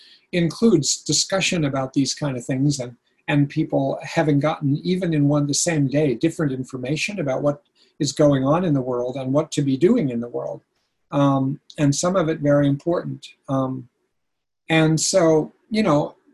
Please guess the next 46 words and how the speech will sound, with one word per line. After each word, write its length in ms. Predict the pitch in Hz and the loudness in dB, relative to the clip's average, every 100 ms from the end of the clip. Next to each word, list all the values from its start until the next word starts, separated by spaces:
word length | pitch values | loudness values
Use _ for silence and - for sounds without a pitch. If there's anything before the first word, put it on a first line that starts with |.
| - | -10
people 460 | - 220 196 190 | -8 0 2 2
don't 320 | 147 175 190 190 | 0 0 0 0
know, 460 | 226 233 143 - _ _ | 0 2 0 -4 _ _
should 280 | - - 220 | -10 -4 -4
we 140 | 208 | -2
be 160 | 175 170 | 2 4
wearing 320 | 185 247 226 | 4 2 0
a 20 | |
mask, 480 | 139 131 190 294 - - _ _ _ _ _ _ | -2 -4 -4 -6 -8 -14 _ _ _ _ _ _
uh, 400 | 190 170 160 156 160 | 0 4 4 4 2
or 180 | - 208 | 0 2
not 200 | 269 233 | 4 4
wearing 220 | 143 131 | 2 0
a 40 | |
mask? 420 | 131 - - - - | -4 -8 -12 -14 -12
Should 260 | - - 190 | -8 -6 -2
we 140 | 185 | 0
be 180 | 165 160 | 2 2
socially 460 | - 190 170 190 160 | 2 0 0 0 0
distancing? 680 | 180 - 269 - 285 233 - | -2 0 0 0 -2 -4 -4
And 260 | 180 190 | -6 -6
what 260 | 180 247 262 | -6 -6 -4
really 240 | 220 226 | 0 0
does 200 | 185 180 | 0 -2
that 200 | - 202 | -2 -2
mean? 340 | 190 233 160 135 | 0 0 0 -4
And 160 | 151 151 | -6 -6
should 160 | - | -4
we 100 | 208 | -4
be 120 | 196 190 | -4 -2
doing 200 | 220 226 | 0 2
that 140 | 214 | 2
if 140 | 226 - | -2 -4
we're 80 | |
walking 420 | 156 160 175 190 175 | -2 -2 -2 -8 -6
on 140 | 147 | -4
a 40 | 131 | -4
bike 300 | 120 143 - | -4 -8 -10
path 320 | 220 247 233 _ - - _ | -12 -12 -14 _ -20 -20 _
or, 240 | - 151 - | 0 0 0
or 200 | - 151 | 0 2
in 180 | 160 160 | 2 2
a, 60 | 147 | 0
in 220 | - 175 | 0 0
the 100 | 151 | 2
woods, 540 | 135 151 226 - - | 4 4 2 -2 -6